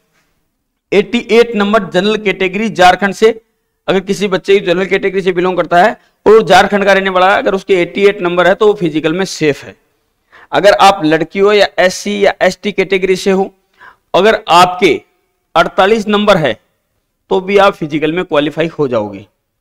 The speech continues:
ठीक है, यानी जिन बच्चों के अड़तालीस से ऊपर नंबर है, अगर वो एसटी कैटेगरी से हैं या नक्सल एरिया से हैं या बॉर्डर एरिया से हैं, तो उनका पूरा पूरा chance है कि वो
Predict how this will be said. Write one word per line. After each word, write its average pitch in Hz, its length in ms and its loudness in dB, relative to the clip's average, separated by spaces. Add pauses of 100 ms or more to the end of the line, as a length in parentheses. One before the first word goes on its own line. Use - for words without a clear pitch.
(320)
ठीक 160 160 -2
है, 233 140 0 (280)
यानी 208 340 2
जिन 185 260 -4
बच्चों 214 300 -2
के 233 160 2
अड़तालीस 208 640 0
से 226 160 0
ऊपर 196 300 0
नंबर 202 300 2
है, 185 180 2 (420)
अगर 180 200 -2
वो 196 140 0
एसटी 180 300 -4
कैटेगरी 190 360 -2
से 190 140 -4
हैं 202 100 -2
या 170 140 -2
नक्सल 147 420 -4
एरिया 196 280 2
से 185 160 -6
हैं 190 120 -6
या 185 140 0
बॉर्डर 147 400 0
एरिया 190 300 4
से 180 160 -6
हैं, 190 160 -6 (600)
तो 247 80 2
उनका 240 300 2
पूरा 233 320 2
पूरा 214 260 4
chance 196 400 -2
है 208 120 4 (320)
कि 202 80 -4
वो 208 160 4